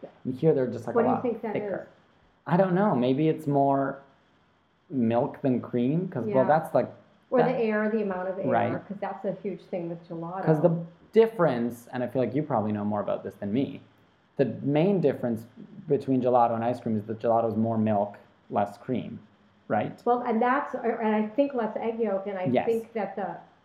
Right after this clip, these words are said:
Speaker 2: the, what's counterintuitive is, like, my brain at least associates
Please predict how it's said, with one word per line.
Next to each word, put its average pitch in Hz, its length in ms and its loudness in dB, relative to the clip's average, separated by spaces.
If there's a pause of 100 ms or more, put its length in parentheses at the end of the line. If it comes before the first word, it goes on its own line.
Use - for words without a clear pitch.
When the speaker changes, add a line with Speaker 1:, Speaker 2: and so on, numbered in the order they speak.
(240)
Speaker 2:
the, 180 320 -6 (1800)
what's 208 340 -4
counterintuitive 208 960 -2
is, 190 100 -10
like, 196 200 -8 (160)
my 220 400 0
brain 185 320 -2
at 185 140 -8
least 185 260 -10
associates 196 840 -8